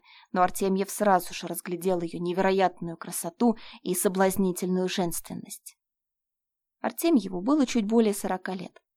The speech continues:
Моложавый, плотного телосложения, он слыл весьма справедливым, спокойным хозяином, благочестивым человеком и имел добрый, твёрдый нрав.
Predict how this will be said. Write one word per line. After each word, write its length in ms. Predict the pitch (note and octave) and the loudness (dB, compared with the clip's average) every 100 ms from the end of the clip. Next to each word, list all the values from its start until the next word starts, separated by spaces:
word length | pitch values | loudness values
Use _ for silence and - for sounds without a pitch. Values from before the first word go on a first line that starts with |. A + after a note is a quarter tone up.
| _ - _ | _ -20 _
Моложавый, 520 | F#3 F#3 C4 C4+ F3 | 2 4 6 4 4
плотного 460 | - G3+ G3+ F3+ | 2 2 2 0
телосложения, 840 | E3+ F3 F3+ F#3+ F#3+ A#3 C4 G#3+ F#3 - - - | -2 -4 -6 -4 0 4 6 6 4 -2 -16 -2
он 120 | G#3 | 0
слыл 320 | A3 - D#4+ D#4 | 2 4 6 6
весьма 340 | B3+ - A#3+ | 2 2 2
справедливым, 720 | - A3 G#3 G3+ G3 B3+ C#4 | 2 0 0 2 2 4 4
спокойным 560 | C4 - F#3+ A3+ G#3 E3+ | 2 0 2 4 4 2
хозяином, 760 | - E3+ E3+ E3 F3 F#3+ A#3 C4 - - _ | -4 -6 -4 -6 -4 0 0 -2 -12 -20 _
благочестивым 720 | G#3+ G#3 G#3+ - A3+ D#4+ D4 F#3+ | 2 2 2 0 0 2 2 2
человеком 840 | - F3 E3+ E3 F3+ - C#4+ - - - _ | -2 -4 -4 -6 -4 0 0 -2 -18 -20 _
и 160 | G#3+ | 2
имел 280 | A#3+ D#4 G4 | 6 6 4
добрый, 440 | B3 A3+ D4 E4+ E4 | 2 4 4 6 4
твёрдый 420 | G3+ F#3 G3+ F3+ | 2 0 0 -2
нрав. 400 | E3+ E3+ - | -2 -8 -12